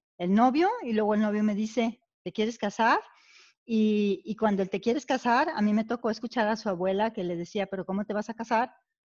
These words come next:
con alguien que está enferma? O sea, tú eres un chavo que puedes tener a cualquier chava y ¿cómo te vas a casar con una enfermita?", ¿no? Entonces, desde ahí es, hmm, o sea, "¿yo valgo menos por esto?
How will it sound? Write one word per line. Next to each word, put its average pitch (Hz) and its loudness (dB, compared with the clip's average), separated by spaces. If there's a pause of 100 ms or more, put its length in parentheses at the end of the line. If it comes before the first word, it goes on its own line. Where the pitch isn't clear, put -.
con 196 -2
alguien 185 -4
que 233 -2
está 226 -8
enferma? 185 -4 (920)
O 185 -6
sea, 185 0
tú 214 0
eres 233 0
un 240 0
chavo 226 2
que 254 -4
puedes 214 -6
tener 202 -2
a 208 -4
cualquier 208 -6
chava 294 4 (160)
y 208 -10
¿cómo 196 -4
te 208 -6
vas 220 -4
a - -10
casar 262 -2
con 208 -4
una 202 -2
enfermita?", 180 -6
¿no? 233 -6 (920)
Entonces, 226 -6
desde 240 4
ahí 262 6
es, - -2 (220)
hmm, 190 0 (200)
o 196 -6
sea, 214 -2
"¿yo 226 0
valgo 247 2
menos 254 2
por 247 -4
esto? 254 -2